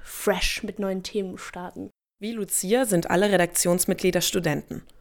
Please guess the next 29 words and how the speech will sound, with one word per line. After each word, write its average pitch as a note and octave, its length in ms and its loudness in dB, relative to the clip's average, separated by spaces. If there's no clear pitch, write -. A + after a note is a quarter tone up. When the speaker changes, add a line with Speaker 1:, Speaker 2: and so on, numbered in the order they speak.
Speaker 2:
Und A3 160 2
auch B3 140 4
die B3 160 2
Autoren G3+ 400 6
sind E3 160 2
oftmals E3+ 380 0
jung G#3+ 200 8
und F#3+ 140 2
experimentierfreudig. F3 1200 -2
Alles, G3+ 280 6
was F3+ 140 0
im E3+ 80 2
Heft F3 240 0
erscheint, G3+ 440 2
wurde G3 180 6
zuvor F#3 380 4
noch F3 160 2
nirgendwo G#3 420 6
sonst E3+ 320 0
veröffentlicht. - 800 -2
Das - 180 0
Magazin E3+ 560 4
versteht F3 420 2
sich - 200 -4
als D#3+ 160 2
Seismograph D#3 760 0
für E3+ 80 0
junge D3+ 240 2
Literatur. D3+ 640 -2